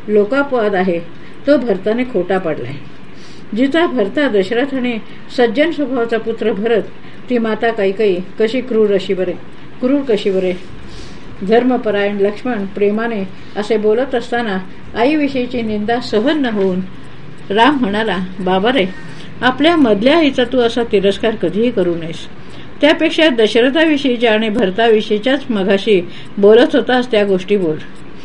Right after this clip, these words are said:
माझे मन वनात राहण्याच्या बाबतीत निश्चित आहे, ते व्रतावर दृढ आहे.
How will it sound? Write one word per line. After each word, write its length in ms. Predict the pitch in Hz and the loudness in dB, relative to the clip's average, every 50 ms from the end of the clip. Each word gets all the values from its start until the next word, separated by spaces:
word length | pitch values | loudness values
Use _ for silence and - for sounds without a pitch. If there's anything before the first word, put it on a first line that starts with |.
| - - - - - - | -12 -12 -12 -12 -8 -4
माझे 340 | 220 240 233 226 220 254 254 | -2 2 2 2 4 4 4
मन 240 | 254 247 233 226 226 | 4 4 2 2 0
वनात 360 | 214 208 214 226 240 247 254 | 0 0 2 2 0 2 2
राहण्याच्या 440 | 240 226 220 220 220 208 214 220 214 | 2 4 4 2 0 0 0 0 2
बाबतीत 400 | 208 202 196 196 - 220 196 196 - - | 2 2 0 0 2 2 2 2 0 0
निश्चित 460 | 190 190 185 - - - 220 - - | 0 0 0 -2 -2 -2 -2 -2 -2
आहे, 140 | 151 - - - - - - - - - - - - | -6 -8 -8 -10 -14 -14 -14 -14 -14 -14 -14 -2 2
ते 120 | - 320 339 | 4 6 6
व्रतावर 460 | 294 214 208 208 254 269 294 285 254 | 6 4 4 4 4 4 4 4 2
दृढ 280 | 202 190 214 220 233 | 0 2 2 4 6
आहे. 340 | 277 254 214 170 160 170 170 | 6 4 4 2 0 -4 -6